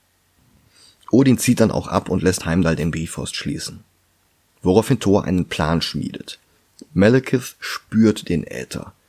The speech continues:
Und wenn Jane in Odins Palast bleibt, zerstört der Dunkelelf früher oder später ganz Asgard. Aber es gibt ja noch andere Wege aus Asgard heraus. Und Thor kennt jemanden, der diese Wege kennt.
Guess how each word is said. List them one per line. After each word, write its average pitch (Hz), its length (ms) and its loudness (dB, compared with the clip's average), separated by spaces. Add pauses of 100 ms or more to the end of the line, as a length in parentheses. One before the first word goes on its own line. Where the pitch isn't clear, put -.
(400)
Und - 180 -4
wenn 95 160 4
Jane 113 320 4
in 101 60 2
Odins 110 320 2
Palast 107 360 0
bleibt, 85 280 -2
zerstört - 560 -2
der 113 60 2
Dunkelelf 107 480 0
früher 104 260 0
oder 90 160 2
später 95 340 0
ganz 87 320 0
Asgard. - 480 -8 (840)
Aber 104 140 -10
es - 80 -8
gibt - 140 -4
ja 92 60 6
noch 92 120 2
andere 95 340 2
Wege 71 240 -4
aus - 160 -6
Asgard - 380 -8
heraus. 85 400 -2 (1200)
Und - 220 -4
Thor 90 280 2
kennt 104 180 2
jemanden, 82 300 0
der 87 100 0
diese 85 260 -2
Wege 113 220 2
kennt. - 360 -10